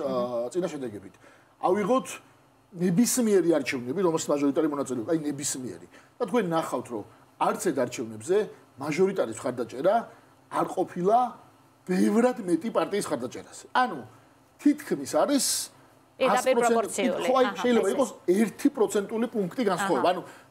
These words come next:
Speaker 1: მაჟორიტარმა შეიძლება მიიღო ორმოცდაშვიდი და პარტიამ ორმოცდაექვსი ან პირიქით. ანუ, აი, ეგრე არის დაახლოებით. ანუ, თუ პოლიტიკურ ძალას აქვს მხარდაჭერა ოცდაცამეტი პროცენტი, მისი მაჟორიტარი, აი, სულ რომ გასკდეს შუაზე, ასე ვთქვათ, ხო? აიღებს, ჰა, ჰა,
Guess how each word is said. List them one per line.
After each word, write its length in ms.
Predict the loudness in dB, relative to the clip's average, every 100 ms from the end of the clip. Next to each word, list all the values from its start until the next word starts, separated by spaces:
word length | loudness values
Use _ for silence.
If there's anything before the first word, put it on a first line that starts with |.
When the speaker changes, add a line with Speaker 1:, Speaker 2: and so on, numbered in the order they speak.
| -4
Speaker 1:
მაჟორიტარმა 400 | 0 0 0 0
შეიძლება 280 | 2 4 4
მიიღო 260 | 4 4 4
ორმოცდაშვიდი 1000 | 2 2 0 -2 -4 0 0 0 -2 -6 -10 -20 -20 _ -2
და 60 | 0
პარტიამ 340 | 0 2 0
ორმოცდაექვსი 540 | 2 2 2 0 0 -2
ან 80 |
პირიქით. 240 | 0 0 0
ანუ, 120 | -2
აი, 80 | -4 0
ეგრე 280 | 0 2 2
არის 160 | 2 2
დაახლოებით. 420 | 0 0 -4 -2 -2
ანუ, 100 | -2 0
თუ 120 | 4 4 4
პოლიტიკურ 380 | 0 0 -4 -2
ძალას 240 | 2 2 -2
აქვს 120 | -4
მხარდაჭერა 460 | 0 0 0 -4 -6 -12 -2
ოცდაცამეტი 560 | 0 2 2 0 0 0
პროცენტი, 400 | 0 0 -4 -6 -14 -20 _ -2
მისი 160 | -2 0
მაჟორიტარი, 480 | 2 2 4 2 0 0
აი, 60 | 0
სულ 180 | 0 2
რომ 120 | 2 0 -8 -20 -10
გასკდეს 640 | -4 -2 -2 -2 -2 -2
შუაზე, 320 | 0 0 2 -2
ასე 160 | -4 -8
ვთქვათ, 160 | -12 0
ხო? 160 | 0 0 -6 -20 -20 0
აიღებს, 400 | 2 4 2 -2
ჰა, 280 | -2 0 2 0 -2
ჰა, 60 | 0